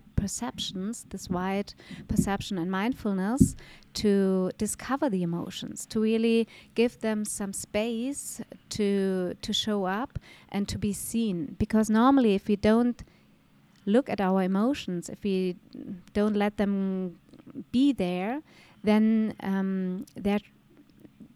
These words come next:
they're, uh, in our bodies anyway and interfering our, um, our behavior uh, much more.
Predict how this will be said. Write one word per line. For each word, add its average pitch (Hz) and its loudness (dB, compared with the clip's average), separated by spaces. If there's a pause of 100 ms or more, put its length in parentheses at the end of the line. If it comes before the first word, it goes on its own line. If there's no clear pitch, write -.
(160)
they're, 202 0 (580)
uh, - -6 (140)
in 233 4
our 214 2
bodies 208 0
anyway 240 2
and 196 0
interfering 214 0
our, 185 0
um, 180 -2 (320)
our 190 -4 (100)
behavior 214 2 (460)
uh, 180 -2 (220)
much 226 -2
more. 220 2